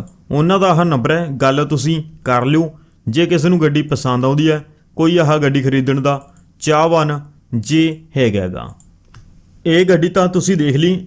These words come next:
ਅੱਗੇ ਹੋਰ ਵੀ ਬਹੁਤ ਸਾਰੀਆਂ ਮਸ਼ੀਨਰੀਆਂ ਨੇ, ਵੀਡੀਓ ਹਾਲੇ ਤੱਕ ਮੁੱਕੀ ਨਹੀਂ ਹੈਗੀ। ਤੇ ਆਪਣੇ ਚੈਨਲ ਦਾ WhatsApp ਨੰਬਰ ਤੁਸੀਂ ਨੋਟ ਕਰ ਲਿਆ ਹੋਊਗਾ, ਜੇ ਨਹੀਂ ਕੀਤਾ ਤਾਂ ਨੀਚੇ ਹਰੇ ਜਿਹੇ ਅੱਖਰਾਂ ਦੇ ਵਿੱਚ ਦੇਖੋ, ਆਪਣੇ ਚੈਨਲ ਦਾ WhatsApp ਨੰਬਰ ਹੈ। ਜੇ ਤੁਸੀਂ ਐਡ ਕਰਵਾਉਣੀ ਹੈ,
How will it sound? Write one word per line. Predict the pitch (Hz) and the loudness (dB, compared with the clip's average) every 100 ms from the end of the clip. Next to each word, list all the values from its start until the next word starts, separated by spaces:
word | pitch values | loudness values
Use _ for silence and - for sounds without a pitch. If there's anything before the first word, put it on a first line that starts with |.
| - | -2
ਅੱਗੇ | 139 143 | 0 2
ਹੋਰ | 165 160 180 | 2 4 2
ਵੀ | 196 | 2
ਬਹੁਤ | 180 175 190 | 2 2 2
ਸਾਰੀਆਂ | 190 190 | 2 2
ਮਸ਼ੀਨਰੀਆਂ | 196 180 160 151 156 175 | 2 2 2 2 2 2
ਨੇ, | 175 175 123 | 2 0 -2
ਵੀਡੀਓ | 135 160 208 165 | -2 2 2 2
ਹਾਲੇ | 165 | 0
ਤੱਕ | 170 175 175 | 0 -2 0
ਮੁੱਕੀ | 165 - 180 | -2 0 0
ਨਹੀਂ | 127 | 0
ਹੈਗੀ। | 104 113 92 - _ _ _ - | 0 -4 -10 -14 _ _ _ -2
ਤੇ | 160 | 0
ਆਪਣੇ | 151 180 190 | 0 0 2
ਚੈਨਲ | 185 170 175 | 2 2 2
ਦਾ | 180 | 0
WhatsApp | 156 156 185 170 | -2 -2 -2 0
ਨੰਬਰ | 151 160 | 0 0
ਤੁਸੀਂ | 156 147 170 | -2 -2 0
ਨੋਟ | 151 135 | 0 -2
ਕਰ | 127 127 | 0 0
ਲਿਆ | 139 151 | 0 0
ਹੋਊਗਾ, | 160 180 | 2 2
ਜੇ | 147 170 | 2 0
ਨਹੀਂ | 143 170 | 2 0
ਕੀਤਾ | 160 185 165 170 165 175 | 0 -2 -2 -2 -6 -2
ਤਾਂ | 151 | 0
ਨੀਚੇ | 147 151 175 | 0 0 0
ਹਰੇ | 139 135 | 2 0
ਜਿਹੇ | 143 156 | 0 -2
ਅੱਖਰਾਂ | 147 147 | -2 -2
ਦੇ | 143 | -2
ਵਿੱਚ | 143 135 | -2 -2
ਦੇਖੋ, | 117 117 175 175 - _ _ _ - | -2 -2 -2 -2 -4 _ _ _ -6
ਆਪਣੇ | 139 170 180 | -2 0 0
ਚੈਨਲ | 180 156 151 | 0 0 0
ਦਾ | 156 | 0
WhatsApp | 139 135 175 160 | -2 -2 -4 -2
ਨੰਬਰ | 120 123 | 0 0
ਹੈ। | 156 | 0
ਜੇ | 147 147 151 | -2 -2 -2
ਤੁਸੀਂ | 165 170 156 | -2 0 0
ਐਡ | 120 120 | 0 -2
ਕਰਵਾਉਣੀ | 156 160 165 170 | -2 0 0 0
ਹੈ, | 170 | -2